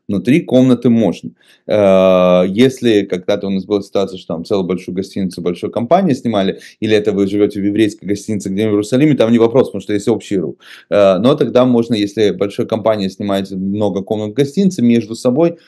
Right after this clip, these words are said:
можно договориться сделать ируф. Но окей, это всё частные моменты.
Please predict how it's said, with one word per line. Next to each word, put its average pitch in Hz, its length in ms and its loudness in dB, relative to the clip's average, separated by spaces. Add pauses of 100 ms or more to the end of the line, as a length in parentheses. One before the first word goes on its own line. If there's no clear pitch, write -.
(160)
можно 110 360 0
договориться 92 540 -2
сделать 82 520 -6
ируф. 80 320 -8
Но 123 200 0
окей, 117 320 -2
это - 240 -4
всё 90 200 -10
частные 90 420 -2
моменты. 139 540 0